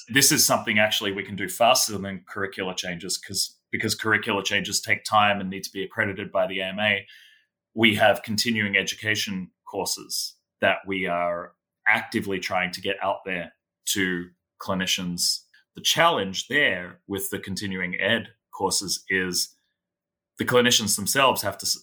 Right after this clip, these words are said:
want to sign up for them. <laughs> I, I certainly am bumping into clinicians who are saying, "Oh, well, it's just burnout, isn't it? Or it's just psychological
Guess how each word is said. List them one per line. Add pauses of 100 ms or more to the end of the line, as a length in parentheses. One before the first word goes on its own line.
want
to
sign
up
for (120)
them. (100)
<laughs>
I,
I
certainly
am
bumping
into
clinicians
who
are
saying,
"Oh,
well,
it's
just
burnout,
isn't
it?
Or (100)
it's
just
psychological